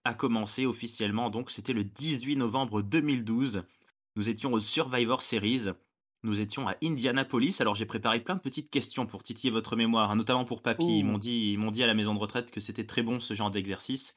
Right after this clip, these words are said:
Speaker 1: Euh, donc nous sommes dans le main event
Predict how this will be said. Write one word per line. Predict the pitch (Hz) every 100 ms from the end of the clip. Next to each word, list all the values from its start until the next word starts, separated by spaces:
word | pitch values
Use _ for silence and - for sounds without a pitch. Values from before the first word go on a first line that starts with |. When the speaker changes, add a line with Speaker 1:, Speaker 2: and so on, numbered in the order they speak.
| - _ _ _ _ _ 127
Speaker 1:
Euh, | 117 113 104 98 95 92 - _ _ _ _ -
donc | 123
nous | 127
sommes | 120 135
dans | 110
le | 107
main | 107 151 147
event | 113 123